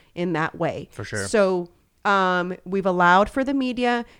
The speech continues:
Speaker 1: to brainwash us and tell us, uh, what we're supposed to think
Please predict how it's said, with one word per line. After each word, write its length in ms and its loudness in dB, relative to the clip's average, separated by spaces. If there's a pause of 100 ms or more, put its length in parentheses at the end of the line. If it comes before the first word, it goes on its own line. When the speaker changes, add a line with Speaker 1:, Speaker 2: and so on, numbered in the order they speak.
(140)
Speaker 1:
to 580 0
brainwash 680 0
us 300 -2
and 340 -6
tell 280 0
us, 400 -4
uh, 320 2
what 260 0
we're 100 2
supposed 380 -2
to 80 -2
think 520 0